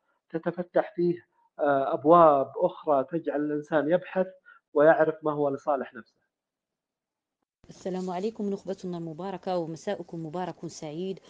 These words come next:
Speaker 2: وشكرًا على هذه العطاءات المتنوعة والمفيدة، وما شاء الله على هذه القيادة الحكيمة للأميرة الجوهرة بنت آل سعود وفارس هذه النخبة السيد الشريف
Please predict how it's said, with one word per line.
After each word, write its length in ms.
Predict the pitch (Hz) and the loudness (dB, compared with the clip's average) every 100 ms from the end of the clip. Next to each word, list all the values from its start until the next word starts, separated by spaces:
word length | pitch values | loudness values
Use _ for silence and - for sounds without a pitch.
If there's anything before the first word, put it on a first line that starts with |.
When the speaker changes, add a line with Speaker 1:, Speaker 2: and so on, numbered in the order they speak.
| - _ - | -20 _ -14
Speaker 2:
وشكرًا 380 | - 220 190 160 | -10 -8 -8 -8
على 160 | 165 | -8
هذه 360 | 160 180 175 160 | -8 -8 -8 -10
العطاءات 680 | 165 156 - 165 185 185 - | -12 -12 -8 -8 -6 -10 -10
المتنوعة 840 | 160 - 165 175 170 175 165 165 | -12 -12 -10 -8 -6 -8 -6 -6
والمفيدة، 840 | 160 151 151 147 - 165 147 156 165 - - - - | -8 -10 -12 -14 -14 -12 -12 -12 -12 -16 -18 -18 -6
وما 200 | 170 165 | -4 -4
شاء 200 | - - | -6 -10
الله 320 | 175 175 170 | -8 -8 -10
على 200 | 156 165 | -10 -10
هذه 380 | 156 196 175 170 | -8 -8 -8 -10
القيادة 500 | 165 - 170 202 175 | -12 -14 -10 -8 -10
الحكيمة 520 | 151 170 - 208 170 | -12 -14 -10 -10 -8
للأميرة 500 | 165 165 175 165 165 | -8 -10 -12 -12 -12
الجوهرة 420 | 156 185 180 165 | -10 -10 -10 -10
بنت 340 | 156 156 - - | -12 -14 -18 -16
آل 140 | 160 | -16
سعود 500 | - 160 156 190 196 - - - - - | -16 -14 -8 -8 -8 -12 -20 -20 -20 -12
وفارس 1000 | 170 170 170 165 185 165 - 208 185 - | -4 -4 -4 -6 -8 -10 -10 -8 -8 -10
هذه 400 | 165 165 165 160 | -14 -12 -12 -12
النخبة 500 | 160 160 170 160 165 | -12 -14 -14 -14 -16
السيد 540 | - - - 165 165 - | -16 -18 -16 -14 -14 -14
الشريف 560 | - - 151 160 160 | -18 -12 -12 -12 -16